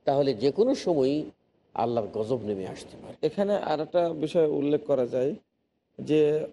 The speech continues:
Speaker 2: অনেকে আজকে সম্পদ দেখে প্রতারিত হয়। তো মুমিন বান্দাদেরকে এখানে নসিহত করা যায়, আপনারা ধৈর্য ধারণ করুন আর দেখতে থাকুন তো সে কত টাকা আত্মসাৎ, দুর্নীতি,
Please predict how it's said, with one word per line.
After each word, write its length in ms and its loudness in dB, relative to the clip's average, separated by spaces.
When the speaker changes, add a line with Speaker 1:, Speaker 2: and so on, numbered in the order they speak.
Speaker 2:
অনেকে 800 2
আজকে 300 -2
সম্পদ 480 0
দেখে 220 2
প্রতারিত 500 0
হয়। 280 -4
তো 80 -2
মুমিন 360 4
বান্দাদেরকে 840 2
এখানে 280 0
নসিহত 500 2
করা 200 2
যায়, 200 0
আপনারা 540 0
ধৈর্য 480 2
ধারণ 320 0
করুন 360 -4
আর 100 -2
দেখতে 360 0
থাকুন 320 -2
তো 220 2
সে 80 4
কত 180 0
টাকা 520 -2
আত্মসাৎ, 720 -2
দুর্নীতি, 760 4